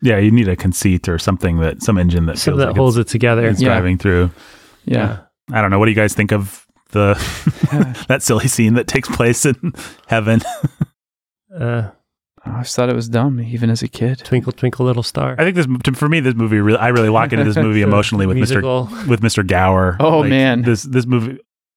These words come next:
Speaker 1: once Mister Gower happens, I'm
Speaker 3: Oh, yeah.
Speaker 1: in tears, and
Speaker 2: Yeah.
Speaker 1: the, the movie's started.
Speaker 3: Yeah.
Speaker 2: Yeah.
Speaker 3: Oh, that, that
Speaker 1: But
Speaker 3: scene.
Speaker 1: all that kind of stuff that gets us there, I suppose you have to have it, but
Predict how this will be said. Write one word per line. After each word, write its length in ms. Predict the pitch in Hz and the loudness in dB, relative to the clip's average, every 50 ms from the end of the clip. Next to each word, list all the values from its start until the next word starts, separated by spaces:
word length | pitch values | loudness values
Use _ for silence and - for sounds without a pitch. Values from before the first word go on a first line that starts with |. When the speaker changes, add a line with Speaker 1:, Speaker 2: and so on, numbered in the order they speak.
| _ | _
Speaker 1:
once 200 | - 160 170 156 | -2 -2 0 0
Mister 220 | 170 180 - 160 127 | -2 0 0 0 0
Gower 320 | 113 117 117 120 117 110 | 2 2 2 2 2 2
happens, 540 | 104 107 104 101 - 117 107 101 104 - - | 2 2 0 0 0 0 0 0 0 -2 -2
I'm 460 | 98 104 104 107 101 101 101 101 - _ - | -2 0 2 2 4 2 2 0 -2 _ -2
Speaker 3:
Oh, 160 | 113 120 117 | 0 2 2
yeah. 260 | 113 107 113 123 117 | 2 2 2 2 2
Speaker 1:
in 80 | 113 107 | 2 0
tears, 580 | - 120 113 107 110 110 104 104 104 92 - | 2 2 2 2 4 2 2 2 0 0 -2
and 140 | 113 101 104 | -4 0 0
Speaker 2:
Yeah. 180 | 151 143 - - | 0 0 0 -2
Speaker 1:
the, 160 | 127 123 117 110 | -4 -2 -2 2
the 80 | 120 | 2
movie's 300 | 127 127 113 107 101 - | 2 2 2 2 0 -2
started. 460 | - - 110 95 90 85 87 87 90 - | -2 -2 -2 -2 -2 -2 -4 -6 -4 -2
Speaker 3:
Yeah. 240 | 127 131 123 120 120 | 0 2 2 2 2
Speaker 2:
Yeah. 320 | 131 147 143 131 139 139 123 | 2 2 2 2 4 2 2
Speaker 3:
Oh, 20 | 107 | 0
that, 220 | 101 107 98 - - - _ _ _ | -2 -6 -10 -10 -14 -20 _ _ _
that 100 | - 117 | -2 0
Speaker 1:
But 140 | 113 117 110 | 2 2 2
Speaker 3:
scene. 320 | 110 113 101 98 95 92 - _ _ - | 2 0 -2 -2 -4 -6 -10 _ _ -2
Speaker 1:
all 140 | 123 127 127 | 0 0 2
that 140 | 123 110 - | 0 0 0
kind 140 | 123 110 107 | -2 -2 -2
of 60 | 98 | -2
stuff 300 | - - 113 107 - - | -2 0 0 0 0 0
that 260 | - 107 101 90 - - _ _ _ _ _ _ _ _ _ - 170 | 0 0 0 0 -4 -8 _ _ _ _ _ _ _ _ _ -10 -4
gets 220 | - 101 95 - | -2 -2 -2 -2
us 140 | 101 90 - | -4 -4 -4
there, 480 | - 101 95 95 92 92 92 90 95 - - _ _ _ _ _ _ _ _ - | -2 -2 0 2 2 2 0 0 -2 -6 -12 _ _ _ _ _ _ _ _ -10
I 200 | - - 87 92 | -6 -4 -2 -2
suppose 280 | 90 - - 95 87 78 | -4 -2 -2 -2 -2 -2
you 100 | 78 78 | -2 -4
have 200 | 85 90 85 - | -4 -4 -2 -2
to 80 | - 78 | -2 -2
have 280 | 82 87 85 78 78 | -2 -2 -2 -2 -2
it, 180 | 78 78 - - _ | -4 -6 -8 -8 _
but 240 | - 76 71 64 | -4 -4 -4 -4